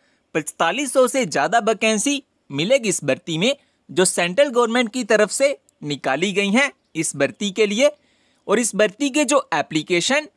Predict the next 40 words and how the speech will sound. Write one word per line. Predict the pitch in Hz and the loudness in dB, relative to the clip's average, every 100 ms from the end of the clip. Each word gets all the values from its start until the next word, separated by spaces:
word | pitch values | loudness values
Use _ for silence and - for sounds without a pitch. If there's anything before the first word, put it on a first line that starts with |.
| _ - | _ -18
फॉर्म | - 196 208 | -2 0 2
फिल | 294 247 | 0 -2
किए | - 139 165 | -2 0 0
जाएंगे, | 185 190 196 285 - _ - | 0 0 2 0 0 _ -4
उसको | 147 - 277 | -4 0 0
फिल | 285 269 | 2 -2
करने | 214 196 180 | 0 0 -2
के | 175 180 | -2 -2
लिए | 175 277 285 _ _ _ - | 2 0 0 _ _ _ -4
आपके | 156 - 277 | -2 -2 -2
पास | 277 285 - | 0 0 2
जो | 262 - | 0 0
एजुकेशन | 160 139 147 180 226 277 302 _ - | -2 -4 -2 0 2 0 -2 _ -4
क्वालिफिकेशन | 151 190 233 - 226 247 214 | 0 0 -2 0 2 2 0
होनी | 147 139 156 | -2 -4 -2
चाहिए, | - 190 226 285 - _ _ _ | -2 0 2 0 -2 _ _ _
वो | 147 233 | 0 2
होनी | 233 226 | 2 0
चाहिए | 196 214 214 | 2 2 2
कम | - 170 | 0 -2
से | - 160 | 0 0
कम | 180 160 | 0 0
दसवीं | 139 135 180 269 247 _ _ - | 0 2 0 -2 -4 _ _ -10
या | 139 180 | -4 -2
फिर | 254 | 0
बारहवीं | 165 135 139 214 214 | 0 0 -2 -2 -2
पास | 214 202 | -2 -2
की | 226 | -4
मार्कशीट। | 214 208 - 285 277 - | -2 -2 -2 -6 -6 -2
तो | 170 | 0
अगर | 202 | 2
आपके | 269 - 247 | 0 -2 -2
पास | 254 247 - | 0 0 -2
दसवीं | 135 139 202 269 | -2 -2 -2 -2
या | 269 | 0
बारहवीं | 196 127 143 240 | 2 0 0 -2
पास | 269 226 202 | 0 0 -2
की | 226 | -2
मार्कशीट | 190 139 139 185 190 | -2 -2 -2 -2 0
है, | 254 | -2